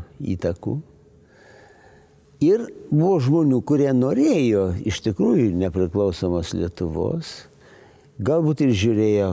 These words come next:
kokia bus jų situacija, kokia bus jų funkcija ir socialinė padėtis.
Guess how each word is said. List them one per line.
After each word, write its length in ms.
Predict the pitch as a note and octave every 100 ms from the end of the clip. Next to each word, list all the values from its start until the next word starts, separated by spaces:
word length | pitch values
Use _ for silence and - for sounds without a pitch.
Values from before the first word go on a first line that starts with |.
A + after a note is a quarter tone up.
| E2+
kokia 360 | - F#2+ - G2+
bus 320 | F#2 G2 - F#2+
jų 360 | F#2 G#2 A2+
situacija, 800 | G#2+ B2 G#2 A#2+ A#2+ A2+ - C3 A2+
kokia 340 | G2+ E2 F2+
bus 240 | F2+ F#2
jų 100 | F#2 F2+
funkcija 720 | - F#2+ F2 - - G2 G2
ir 60 |
socialinė 800 | F2 - G2 F#2 - F#2+ F2 E2+ E2
padėtis. 800 | F2+ E2+ E2+ - A2 B2+ C#3